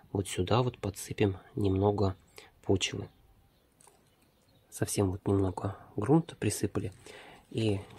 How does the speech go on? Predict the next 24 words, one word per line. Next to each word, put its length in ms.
некоторые, 460
они 120
прям 300
окучивают 840
вот 180
этот 260
стволик. 680
Ну, 80
конечно, 440
в 420
более 240
раннем 360
таком, 360
а, 360
периоде, 520
когда 320
огурец 420
развивается, 600
чтобы 280
здесь 340
какие-то 380
дополнительные 460
корешки 420
вырастали. 580